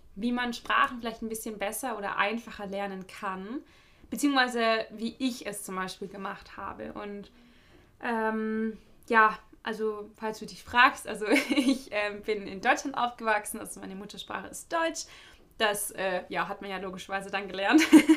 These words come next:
<laughs> als man eben klein war. In der Schule hatte ich dann ab der ersten Klasse,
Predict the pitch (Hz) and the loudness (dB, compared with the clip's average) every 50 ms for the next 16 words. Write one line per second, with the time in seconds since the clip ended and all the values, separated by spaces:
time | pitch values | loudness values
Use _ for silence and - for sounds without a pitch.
0 | - - - - 415 - 370 330 285 - - 247 233 233 - 233 214 202 214 214 | 4 0 -8 -8 -8 -6 -6 -6 -6 -4 -4 -4 -4 -4 -6 -8 -4 -2 -2 -2
1 | 214 220 - - 208 190 196 214 233 254 262 262 277 - - - - - - - | -2 -6 -8 -8 -8 -6 -6 -6 -6 -6 -6 -6 -8 -12 -16 -20 -20 -20 -8 -4
2 | 233 247 247 247 240 240 240 - 330 359 339 320 285 254 247 247 233 - 226 220 | -2 -2 0 -2 -2 -4 -2 -2 -2 0 2 2 2 0 -2 -4 -8 -6 -8 -8
3 | 220 - - 208 202 - - 196 - - - 233 277 320 339 - - - 262 233 | -8 -6 -8 -8 -8 -8 -10 -10 -8 -4 -2 0 0 0 -2 -4 -8 -8 -8 -6
4 | - 240 226 226 233 226 - - 220 | -4 -2 -2 -2 -2 -4 -6 -6 -6